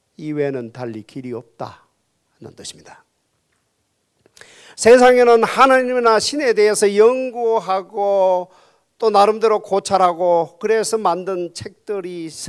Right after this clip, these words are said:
수도 없이 많이 나와 있습니다. 그러나 예수님이 방금 해주신 말씀에 의하면 다 쓸데없는 짓들이요,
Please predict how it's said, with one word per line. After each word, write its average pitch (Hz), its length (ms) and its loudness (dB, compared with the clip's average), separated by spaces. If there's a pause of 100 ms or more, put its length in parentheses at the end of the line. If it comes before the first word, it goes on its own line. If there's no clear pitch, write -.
(400)
수도 294 560 -6
없이 - 240 -6
많이 151 280 -2
나와 104 320 -4
있습니다. 85 520 -18
그러나 208 500 -2 (500)
예수님이 247 680 2
방금 214 360 -4
해주신 202 380 -8
말씀에 180 440 -2
의하면 151 380 -4
다 139 520 -20
쓸데없는 151 600 -20
짓들이요, - 540 -20